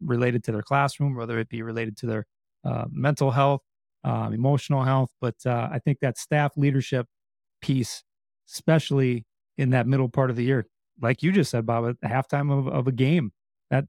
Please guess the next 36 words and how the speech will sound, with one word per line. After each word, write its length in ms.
that 220
leadership 500
from 160
a 40
coach 320
at 100
a 20
halftime, 540
maybe 180
you're 140
down 440
two 180
scores 440
and 120
you 60
gotta 180
figure 300
out 100
what 140
to 100
do. 200
So 280
that 140
leadership 420
is 80
never 260
more 200
important 420
when 120
people 300
are 80
tired, 520
people 300
are, 360
are 220
stressed, 640